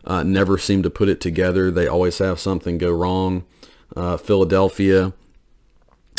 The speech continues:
uh, they have some good aspects to their team, but offensively, it's like they're a bunch of designated hitters out there. They, <laughs> they have terrible defense to support their good, their few good pitchers, but they also aren't very deep. Uh, so it,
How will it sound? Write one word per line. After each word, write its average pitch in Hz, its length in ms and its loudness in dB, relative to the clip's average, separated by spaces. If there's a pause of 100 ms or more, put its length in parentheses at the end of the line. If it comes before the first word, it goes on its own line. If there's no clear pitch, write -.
(100)
uh, 95 160 0
they 90 160 0
have 95 340 0 (240)
some 92 240 -2
good 101 240 2
aspects 90 720 -4
to 101 160 -2
their 92 180 0
team, 95 520 -4 (340)
but - 540 -4
offensively, 98 640 2
it's 87 140 0
like 90 160 2
they're 92 120 4
a 90 60 2
bunch 92 260 -2
of 82 220 -6
designated 92 640 -2
hitters 95 340 0
out 87 220 0
there. 92 260 2
They, 85 220 -2 (100)
<laughs> - 140 -8
they 95 120 0
have 90 200 -2
terrible 104 360 2
defense 90 640 -4 (300)
to 95 120 -4
support 98 500 0
their 92 140 2
good, 90 380 0 (280)
their 92 140 0
few 98 200 0
good 92 180 0
pitchers, 95 360 2
but 92 120 -2
they 95 60 0
also 101 340 2
aren't 101 200 0
very 95 180 0
deep. 85 460 -8 (420)
Uh, 87 260 -6
so 98 280 2
it, - 280 -2